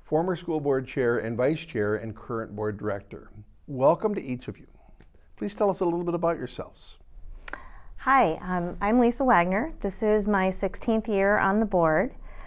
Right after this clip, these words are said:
Speaker 2: I have been an active volunteer in the district since two thousand and one.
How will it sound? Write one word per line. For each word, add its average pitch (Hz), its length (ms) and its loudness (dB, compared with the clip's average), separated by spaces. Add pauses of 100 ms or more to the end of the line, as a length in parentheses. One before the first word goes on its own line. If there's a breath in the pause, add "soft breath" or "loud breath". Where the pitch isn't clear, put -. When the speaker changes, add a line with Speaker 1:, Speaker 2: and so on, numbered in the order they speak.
(240 loud breath)
Speaker 2:
I 196 200 6
have 190 420 2
been 190 160 4
an 185 100 4
active 175 380 -2
volunteer 185 800 2
in 185 260 2
the 175 80 0
district 180 640 0 (300 loud breath)
since - 640 -2
two 220 220 -2
thousand 190 340 2
and 214 160 2
one. 165 320 -2